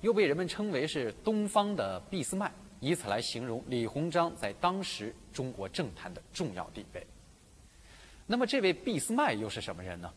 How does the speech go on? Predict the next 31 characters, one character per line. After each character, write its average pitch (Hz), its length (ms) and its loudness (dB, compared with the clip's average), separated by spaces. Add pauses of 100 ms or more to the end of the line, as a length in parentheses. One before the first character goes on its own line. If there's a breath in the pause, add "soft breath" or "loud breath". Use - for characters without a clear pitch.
(960)
他 147 140 4
是 139 100 2
十 196 180 2
九 151 140 2
世 143 180 0
纪 139 140 2
啊 92 160 4 (240)
普 147 160 2
鲁 107 160 0
士 - 180 -2
的 101 100 -2
首 - 260 -8
相， 110 200 -2 (320)
位 151 260 4
高 120 280 4
权 95 300 -6
重。 120 160 -4 (720 loud breath)
他 196 100 6
曾 202 140 6
经 214 100 4
说 226 140 4
过 202 100 6
这 220 140 4
么 185 80 2
一 151 100 2
句 151 140 2
很 127 260 -4
有 185 140 0
名 92 180 -6
的 95 80 -6
话 92 220 -4